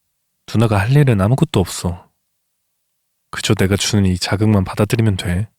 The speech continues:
누나 목소리 풀렸다. 이제야 좀 예쁜 소리가 나네. 누나 지금 무슨 생각해?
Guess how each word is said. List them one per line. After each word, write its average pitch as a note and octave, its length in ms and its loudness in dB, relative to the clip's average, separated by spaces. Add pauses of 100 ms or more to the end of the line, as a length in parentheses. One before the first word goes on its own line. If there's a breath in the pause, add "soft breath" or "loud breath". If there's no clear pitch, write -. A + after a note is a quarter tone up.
(3000 loud breath)
누나 G2 220 -2
목소리 F2+ 340 -2
풀렸다. - 880 -4 (1040)
이제야 A2+ 220 2
좀 G#2+ 220 0
예쁜 A2 240 2
소리가 A2+ 360 0
나네. F2 420 -4 (2500)
누나 G#2 160 0
지금 G2+ 260 0
무슨 F#2 240 0
생각해? A2 480 0